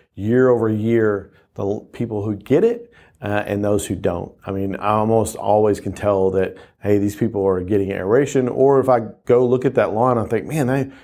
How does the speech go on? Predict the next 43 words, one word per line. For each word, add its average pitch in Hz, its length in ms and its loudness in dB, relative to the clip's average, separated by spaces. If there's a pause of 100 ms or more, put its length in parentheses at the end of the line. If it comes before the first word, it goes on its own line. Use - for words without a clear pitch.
(200)
they 139 80 -2
really 147 240 2
need 120 100 2
an 95 160 -2
aeration." 101 540 0
And 90 80 -8
I 92 40 -6
look 117 320 0
and 98 80 -6
they 104 80 -2
haven't 98 220 -4
had 98 220 -2
one 95 200 -6
in 87 120 -14
two, 107 580 -6
three, 107 400 0 (140)
four 117 240 0
years. 101 440 -2 (440)
Uh, 113 140 0
so - 160 -6 (120)
a 120 80 0
lot 185 240 4
of 139 80 4
it, 120 240 -2
too, 165 260 0
is 110 200 0
in 117 80 -2
those 107 320 -4 (160)
high 123 320 0
traffic 123 520 0
areas 107 380 0
where 104 240 -4 (340)
they're 123 220 4
walking 117 540 0
and 113 140 0
walking 113 360 -2
and 104 80 -4
walking 110 380 -2
and 95 100 -8
kinda 110 220 -4
beating 104 320 -6
it 98 100 -4
down. 107 400 -4